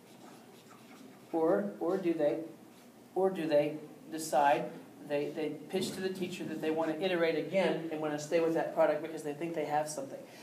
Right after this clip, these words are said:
The Godium stool would never have happened had we not built the Godium. The Godium necessitated the stool. So this cycle made the stool happen, right? So when they got to this part where they delivered it,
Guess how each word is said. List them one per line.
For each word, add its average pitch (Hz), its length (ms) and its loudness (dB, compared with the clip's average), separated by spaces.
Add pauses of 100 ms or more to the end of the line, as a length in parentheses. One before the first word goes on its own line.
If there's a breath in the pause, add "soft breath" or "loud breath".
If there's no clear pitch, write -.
(220 loud breath)
The 175 80 0
Godium 220 440 8
stool 190 760 4
would 165 200 0
never 185 480 6
have 180 80 -2 (420)
happened 196 500 0
had 160 340 -2 (340)
we 156 140 -6
not 170 300 2
built 170 180 0
the 160 60 -4
Godium. 165 440 -2 (240)
The 160 80 -6
Godium 165 640 -2 (760)
necessitated 156 720 -2
the 143 60 -6
stool. 180 500 0 (500 loud breath)
So - 140 -8
this 175 240 -2
cycle 190 520 6 (260 loud breath)
made 156 260 0
the 151 40 -4
stool 180 320 0
happen, 135 320 0 (440)
right? 131 220 -6 (180)
So - 160 -6
when 165 80 4
they 165 100 4
got 170 140 2
to 147 60 -6
this 165 140 -4
part 165 200 -2
where 165 100 -2
they 156 120 2
delivered 151 400 2
it, 147 260 2